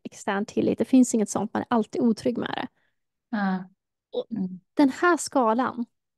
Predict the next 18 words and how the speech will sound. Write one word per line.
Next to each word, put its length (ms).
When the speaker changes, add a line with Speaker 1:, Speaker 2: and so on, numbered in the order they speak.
Speaker 1:
varenda 400
dag, 340
om 140
man 100
är 80
aktsam 420
på 100
den, 240
är 80
väldigt 260
intressant 400
att 60
följa. 220
För 100
man 120
kommer 200
märka 600
då, 240